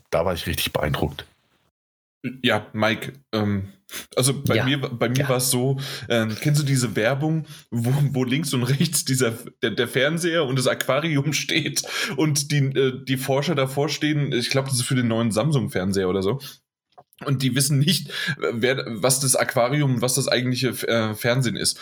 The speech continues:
Speaker 2: Und für mich, als die da unter-, untergetaucht ist, diese Farben und alles Mögliche, natürlich wusste ich, dass das mein Fernseher ist, weil ich hab's ja drauf geguckt, aber meine Güte. Also,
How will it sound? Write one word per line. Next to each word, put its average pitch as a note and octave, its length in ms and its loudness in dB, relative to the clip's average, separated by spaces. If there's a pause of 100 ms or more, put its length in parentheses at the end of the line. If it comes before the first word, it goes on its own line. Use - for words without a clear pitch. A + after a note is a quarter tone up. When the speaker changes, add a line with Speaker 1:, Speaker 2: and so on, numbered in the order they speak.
(200)
Speaker 2:
Und A#2 140 -2
für B2+ 120 0
mich, C#3+ 320 0
als B2+ 160 0
die C3 120 0
da A#2 100 2
unter-, B2+ 480 0 (320)
untergetaucht A2 640 0
ist, - 300 0 (120)
diese C#3 240 4
Farben C3+ 460 0
und A#2 140 -2
alles A2+ 240 0
Mögliche, A2+ 420 0
natürlich A2 420 0
wusste A#2+ 220 0
ich, G#2+ 80 -2
dass G#2+ 160 0
das G#2 200 0
mein F#2+ 160 -2
Fernseher A#2 400 0
ist, A2+ 200 -2
weil G#2 80 0
ich G2 120 -2
hab's A2+ 120 -2
ja A2 80 2
drauf G2 240 -2
geguckt, C#3+ 400 -6 (420)
aber A2 360 -2 (240)
meine G#2 400 2
Güte. F#2 360 -4 (540)
Also, G2 420 -2